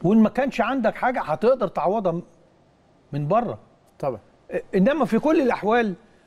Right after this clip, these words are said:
Speaker 1: والله صدقوني بناء الفرق اسهل في علاج الازمات من اي حاجه تانية. الصعب الحاجات النفسيه،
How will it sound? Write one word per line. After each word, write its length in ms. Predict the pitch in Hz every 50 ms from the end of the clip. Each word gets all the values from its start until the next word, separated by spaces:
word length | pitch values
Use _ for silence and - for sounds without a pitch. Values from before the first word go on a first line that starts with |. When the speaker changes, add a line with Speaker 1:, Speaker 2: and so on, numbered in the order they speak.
| _ _ -
Speaker 1:
والله 260 | 147 160 196 240 254
صدقوني 460 | 208 - 180 160 160 190 226 233 208
بناء 360 | 175 156 170 190 214 220 196
الفرق 400 | 175 151 - - 196 196 - - - - - _ _ _ _ _ _ _ _ _ _ _ _ _ _ _ _ _ _ _ _ _ -
اسهل 580 | 214 240 226 - - - 190 220 214 196 175 147 - - _ _ _ _ _ _ _ _ _ _ _ _ _
في 160 | - 170 170
علاج 300 | 160 175 196 226 233 196
الازمات 460 | 185 185 185 175 160 180 208 220 -
من 140 | 180 175 180
اي 140 | 196 202 185
حاجه 200 | - 170 170 160
تانية. 300 | 123 147 135 131 117 104 - - _ _ _ _ _ _ _ _ _ _ _ _ _ _ _ -
الصعب 480 | - - - - - 269 285 277 233 202
الحاجات 400 | 185 - - 180 190 247 240 -
النفسيه، 600 | 185 170 156 147 - - - 185 185 160 123 104